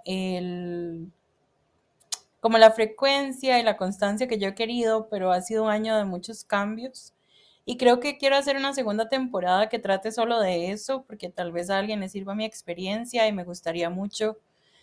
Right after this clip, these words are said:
que si hay alguien allá afuera que se identifica con lo que estoy viviendo ahorita o con lo que he vivido en los últimos meses, pues la verdad es que me encantaría poder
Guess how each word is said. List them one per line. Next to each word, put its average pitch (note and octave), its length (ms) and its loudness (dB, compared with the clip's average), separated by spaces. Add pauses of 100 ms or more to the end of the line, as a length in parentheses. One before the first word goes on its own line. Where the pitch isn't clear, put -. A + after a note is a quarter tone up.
(520)
que A3 140 2
si G#3+ 100 0
hay F#3+ 120 4
alguien G#3+ 340 4
allá G3 200 2
afuera A3 680 6
que G#3+ 80 -8
se G#3 120 -6
identifica F#3 480 -6
con A3 100 -4
lo G#3+ 100 -6
que - 60 -20
estoy F3+ 480 -4
viviendo F#3 460 -4
ahorita G#3+ 580 4
o G3 80 2
con F#3 100 -8
lo F3 120 -6
que E3+ 160 -6
he F3 40 -4
vivido F#3+ 220 -4
en G3 60 -4
los G3+ 140 -4
últimos G3 300 -6
meses, G#3+ 600 -6
pues - 560 -10
la F3+ 160 4
verdad E3 300 4
es E3+ 100 -4
que G3+ 340 -4 (840)
me G3+ 100 -2
encantaría G3 680 4
poder G3 600 2